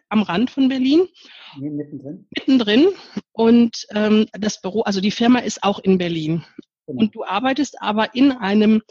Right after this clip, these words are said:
Speaker 1: ähm, in einem angemieteten Büro, in, also in, in so einem Bürogemeinschaft, in die du nur gehst, weil der Weg ins Büro zu deinem Arbeitgeber selbst zu lang wäre.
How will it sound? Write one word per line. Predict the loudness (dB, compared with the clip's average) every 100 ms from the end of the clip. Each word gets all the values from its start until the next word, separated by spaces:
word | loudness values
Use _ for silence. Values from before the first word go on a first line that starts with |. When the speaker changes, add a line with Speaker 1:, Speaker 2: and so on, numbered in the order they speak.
| -20 -20 -20 _ -10
Speaker 1:
ähm, | -4 -2 -2
in | 0 0
einem | 2 0
angemieteten | 2 4 4 2 0 -2 -2
Büro, | -2 -2 -2 -6 _ _
in, | -8 -6
also | -4 -4
in, | 0 0
in | 0 -2
so | 2
einem | 2
Bürogemeinschaft, | 2 -2 -4 -4 -2 0 0 0 -4 -6 _ _ _
in | -2
die | 0
du | 4
nur | 4 2
gehst, | -2 -4 -2
weil |
der | -2 0
Weg | -2 _
ins | -20 -18
Büro | -12 -4 -2 -4 -8
zu | -6
deinem | -2 0 0
Arbeitgeber | -2 -4 -4 0 0
selbst | 0 -2 -4 -18 -8
zu | -2
lang | 0 4 4 2
wäre. | -4 -12